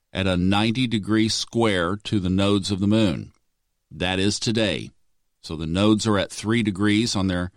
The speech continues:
Cancer Capricorn line. The sun is at three degrees in Aries. So there's the peak of the moon wobble. It takes another seven days to wane itself out to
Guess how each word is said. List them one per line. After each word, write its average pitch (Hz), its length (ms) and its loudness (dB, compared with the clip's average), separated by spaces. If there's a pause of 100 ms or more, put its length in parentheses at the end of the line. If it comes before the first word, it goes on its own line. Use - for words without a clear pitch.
(420)
Cancer 98 400 -2
Capricorn 98 640 -4
line. 87 420 -2 (460)
The 87 140 -4
sun 107 640 0
is 95 240 -4
at 101 160 -4
three 107 280 0
degrees 92 500 -2
in 104 280 0
Aries. 90 640 -2 (520)
So 80 180 -8
there's 101 500 0
the 107 100 -4
peak 123 300 -4
of 104 100 -2
the 101 80 0
moon 107 240 4
wobble. 73 400 -4 (1080)
It 123 220 -2
takes 120 360 -2
another 104 300 4
seven 101 520 0
days 95 500 -2
to - 140 -4
wane 98 500 2
itself 101 640 -4
out 82 360 -4
to 82 380 0